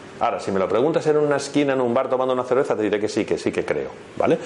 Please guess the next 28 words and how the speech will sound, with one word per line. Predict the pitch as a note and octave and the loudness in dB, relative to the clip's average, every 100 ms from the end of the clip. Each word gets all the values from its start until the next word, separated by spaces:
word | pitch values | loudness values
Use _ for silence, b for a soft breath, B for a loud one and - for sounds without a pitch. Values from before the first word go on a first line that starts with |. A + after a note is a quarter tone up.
| B B - | B B -2
Pero | C#3 C#3 - | 0 0 0
no | B2+ D#3 | -2 0
tiene | A3 A3 | 2 2
importancia | D#3+ B2+ F#3 A3 D#3 | 2 0 0 0 0
si | - A#2 | 0 0
crees | A2+ G#2 | 0 0
o | G#2+ | 0
no. | F#2+ E2 | 0 0
Lo | G#2 | 2
importante | A2+ A2 G#2 D3+ F3+ | 2 2 2 0 0
es | G3 | 0
que | D3 | 0
es | |
una | B2 G#2+ | 0 0
muy | G2+ E3 | 2 2
buena | G3 D#3 F3+ | 4 2 4
herramienta | F3+ F3 C3 C3+ G3+ G3+ B B | 2 2 0 2 0 -2 B B
para | A#2+ | -2
ayudar | G#2+ G2+ A2+ | 0 2 2
a | |
esa | B2+ A2 | 0 -2
persona. | F2+ - D2 C#2+ - - - - - - - - - B B B - | -2 -4 -6 -6 -14 -18 -20 -20 -20 -20 -18 -18 -12 B B B -2
Eso | A2+ D#3+ E3 - | 2 4 4 2
es | A#2 A2+ | 2 4
de | |
lo | B2+ B2 | 4 4
que | B2+ A#2+ A2+ A2+ G#2 B2 | 4 6 6 6 4 2
versa | B2+ - D3+ D#3 | -2 -2 -2 -2